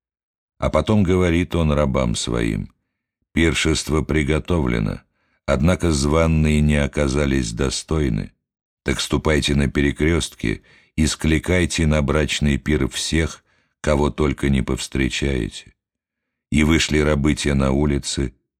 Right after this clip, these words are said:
и собрали всех, кого не повстречали, и злых, и добрых, и пиршественный покой наполнился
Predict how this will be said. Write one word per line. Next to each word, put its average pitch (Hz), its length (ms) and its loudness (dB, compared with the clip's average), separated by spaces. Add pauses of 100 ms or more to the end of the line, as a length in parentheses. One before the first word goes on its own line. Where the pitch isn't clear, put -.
и 78 80 2
собрали 76 540 2
всех, 78 420 -2
кого 73 260 0
не 71 140 2
повстречали, 69 1000 -4 (420)
и 82 120 2
злых, 76 480 0
и 78 80 2
добрых, 67 640 -2 (420)
и 69 140 0
пиршественный 69 1000 0
покой 73 640 -2 (420)
наполнился 65 960 0